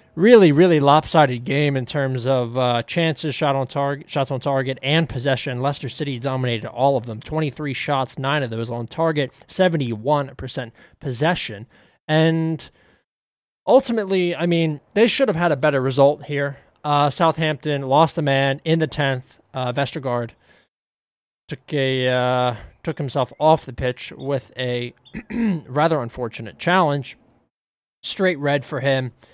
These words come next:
Uh, I really expected Leicester to kinda get on top of this, uh, once, once that happened, but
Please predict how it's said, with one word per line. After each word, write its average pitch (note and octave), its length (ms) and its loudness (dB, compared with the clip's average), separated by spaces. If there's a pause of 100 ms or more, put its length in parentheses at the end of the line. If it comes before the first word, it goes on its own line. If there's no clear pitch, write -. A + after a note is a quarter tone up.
(440)
Uh, C3 280 -2
I F#3+ 180 6
really A#3 400 4
expected G#3+ 540 -4
Leicester G3 380 0
to - 80 -10
kinda F#3 400 2
get E3+ 240 2
on E3 100 0
top D#3+ 320 0
of C#3 120 -6
this, D3+ 400 -4 (120)
uh, C3+ 640 -2
once, C#3 520 -2
once E3 300 -4
that D3 200 0
happened, C#3+ 540 0
but C#3+ 180 2